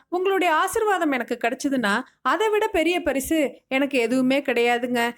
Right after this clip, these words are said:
கண்டிப்பா உங்களுடைய ஆசீர்வாதம் எனக்கு இருக்குன்ற நம்பிக்கையோட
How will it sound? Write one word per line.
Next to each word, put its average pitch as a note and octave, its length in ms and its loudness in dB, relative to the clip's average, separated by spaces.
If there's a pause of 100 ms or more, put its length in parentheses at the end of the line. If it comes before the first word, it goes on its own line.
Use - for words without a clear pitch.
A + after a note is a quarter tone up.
(140)
கண்டிப்பா G#4 460 0
உங்களுடைய D#4 360 0
ஆசீர்வாதம் C#4 460 0
எனக்கு A#3 260 -2
இருக்குன்ற C4 500 -2
நம்பிக்கையோட C4 440 -2